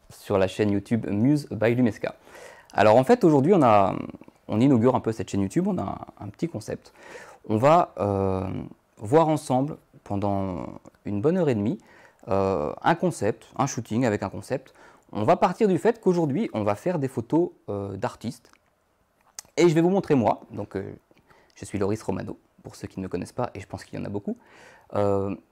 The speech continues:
on va voir comment, euh, dans ma pratique à moi, je shooterai un, un artiste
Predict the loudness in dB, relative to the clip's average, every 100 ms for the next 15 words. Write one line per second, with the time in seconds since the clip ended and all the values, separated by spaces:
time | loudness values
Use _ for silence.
0 | -8 0 2 2 -2 -4 _ 4 4 4
1 | 0 -6 _ -4 -2 0 -2 -2 -2 2
2 | 2 2 -6 -4 -4 -2 -4 -6 -20 -20
3 | _ -6 2 2 0 -2 0 0 -2 _
4 | -2 0 0 0 -2 -4 -8 -12 -18 -20
5 | -20 -8 -2 -2 -2 -6 -8 -6